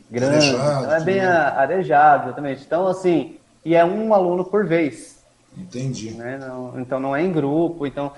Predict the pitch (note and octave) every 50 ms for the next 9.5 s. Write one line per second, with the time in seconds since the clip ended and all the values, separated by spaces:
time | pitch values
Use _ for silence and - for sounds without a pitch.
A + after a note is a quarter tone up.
0 | - - _ _ _ - C#3+ C#3+ C#3+ - E3 E3+ E3+ E3+ E3+ E3+ E3 E3 D#3+ D#3+
1 | D#3 D3+ D3 D3 D3 C#3+ C3+ - D3+ D3 C#3 D3+ D3 C#3+ D3 D3 D3 C#3+ - D3
2 | C#3+ C#3 C#3 C3+ C#3 C#3 D#3+ D#3 - D#3+ D#3+ D#3+ D#3+ - E3+ D#3+ F3 G3 F3 D3+
3 | D3 D#3 E3 E3 E3 D#3+ - - _ _ _ _ _ C#3 C3+ C3 C3 - B2+ C#3
4 | C3 C3 - C3+ B2+ B2 B2+ B2+ C3 C3 C#3+ C#3+ C#3+ C#3 C#3 F3 E3 F3 F#3 F3
5 | D3+ C3+ B2 A2+ G#2+ - - - - _ A#2 A#2+ A#2 A#2 A#2+ C3+ C3 C#3+ C3+ A#2
6 | A2+ A2 G#2+ A2 A2 - - C#3 B2+ A#2 G#2+ G2 F#2+ - - - - _ _ _
7 | _ _ _ _ - B2+ C3+ C3+ C3+ C3 C3 C#3+ D3 C#3+ D3 D3 B2+ B2 B2+ C3
8 | D3+ E3 D#3 D3 D3 D3 D3+ D3 - E3+ E3+ D#3 D3+ D#3 D#3+ C#3+ - - B2+ B2+
9 | B2+ B2+ B2+ B2+ B2+ B2 B2 A#2+ A#2